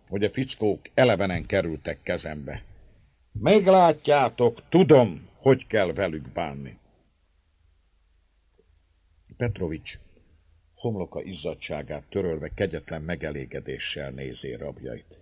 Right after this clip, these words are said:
„Nézze csak, nagysád!” mondá mosolyogva zápolyához. „A hatalmas vezér most milyen halovány!”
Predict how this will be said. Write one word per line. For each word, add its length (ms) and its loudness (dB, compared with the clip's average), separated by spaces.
„Nézze 420 8
csak, 260 2
nagysád!” 600 0
mondá 320 -2
mosolyogva 480 -4
zápolyához. 640 -2
„A 40 0
hatalmas 520 4
vezér 420 8
most 240 4
milyen 280 2
halovány!” 600 2